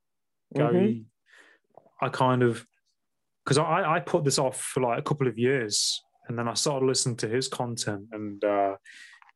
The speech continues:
Speaker 2: he was just saying, you know, just kind of just get out there and do it, you know, just start, just kind of start doing it. And, uh, I think, like I said, it goes back to the process kind of thing. Like, yeah, we, we want, I think sometimes we want things straight away. We want it to blast off straight away, and it doesn't always work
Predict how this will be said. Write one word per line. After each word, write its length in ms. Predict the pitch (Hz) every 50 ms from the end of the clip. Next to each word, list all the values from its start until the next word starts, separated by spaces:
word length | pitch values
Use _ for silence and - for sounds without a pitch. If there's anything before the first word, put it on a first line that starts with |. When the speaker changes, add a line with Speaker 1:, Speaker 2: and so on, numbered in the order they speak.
| _ _ _ _ _ _ -
Speaker 2:
he 80 | 143
was 120 | 131 123 117
just 160 | 120 113 -
saying, 200 | - 120 110 110
you 100 | 107 101
know, 60 | 98 101
just 160 | - 113 -
kind 180 | - - 117 107
of 100 | 101 98
just 280 | - 107 101 - -
get 120 | - 117 107
out 220 | 104 104 107 101
there 240 | - 107 104 104 101
and 100 | 92 87 -
do 160 | - 123 131
it, 140 | 120 101 98
you 60 | 95
know, 120 | 95 92 98 104
just 180 | - 107 - -
start, 340 | - - - - - - -
just 160 | - - - -
kind 100 | 107 98
of 60 | -
start 400 | - - - - 107 101 104 - -
doing 260 | - 113 117 131 110 101
it. 500 | 98 101 123 - _ _ _ _ - 127
And, 260 | 107 104 104 104 101
uh, 360 | 107 101 101 101 98 98 98 98 - _ _ _ _ _ _ _ _ _ _ _ _ _ _ _ _ _ _ -
I 60 | 127
think, 220 | - 156 147 151 - - -
like 180 | 147 127 117 127
I 20 |
said, 100 | 160 131
it 40 | 120 117
goes 120 | 143 127
back 140 | - 127 127
to 80 | - -
the 80 | 147
process 480 | - - 143 143 147 143 - 131 120 -
kind 180 | - - 117 117
of 80 | 113 -
thing. 120 | - 104 - _ _ -
Like, 160 | 104 107 107 -
yeah, 220 | 135 139 131 110 104 - _ - 143
we, 200 | 139 131 117 - _ _ _ _ _ _ _ -
we 100 | 143 143
want, 340 | 143 165 156 147 156 156 -
I 60 | 131
think 160 | - 175 170 151
sometimes 300 | - 160 147 - 151 147
we 60 | 139
want 200 | 135 143 135 131
things 200 | - 143 135 123
straight 360 | - - - 135 127 120 - 127
away. 360 | 110 110 120 117 120 120 120
We 80 | 117 113
want 220 | 113 117 120 120
it 60 | 113 -
to 60 | - -
blast 320 | 120 110 107 101 - -
off 140 | 120 113 110
straight 320 | - - - 120 117 117 -
away, 220 | 117 110 110 107 104
and 80 | 104
it 40 | 107
doesn't 180 | 117 123 135 135
always 200 | 123 117 104 104
work 260 | 110 120 123 117